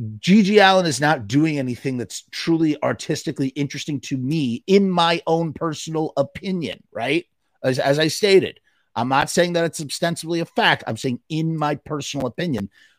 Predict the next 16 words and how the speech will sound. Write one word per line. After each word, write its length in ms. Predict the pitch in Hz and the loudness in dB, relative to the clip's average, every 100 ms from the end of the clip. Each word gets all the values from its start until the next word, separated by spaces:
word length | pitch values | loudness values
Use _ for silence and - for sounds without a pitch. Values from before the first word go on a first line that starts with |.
| - | -8
do 180 | 117 170 | 2 6
I 60 | 170 | 6
really 280 | 170 190 | 6 4
need 180 | 185 170 | 4 0
to 120 | 175 | -2
understand 960 | 156 147 139 - 160 147 131 117 113 107 _ _ _ - | -2 -4 -6 -4 -2 0 0 -2 -4 -8 _ _ _ -6
who 160 | 170 | -4
he 180 | 131 156 | 0 0
was 320 | 127 127 113 | 4 4 2
behind 880 | - 117 - 135 131 127 117 110 107 - | -2 -4 0 0 2 2 0 -4 -8 -8
the 100 | 107 | -8
veil 440 | 98 123 113 101 95 | 0 2 2 2 -2
and 180 | 110 104 | -4 -2
what 200 | 117 120 | -2 -2
maybe 360 | 113 117 107 107 | -6 -6 -4 -6
led 480 | 90 117 113 95 | -4 -2 -2 -2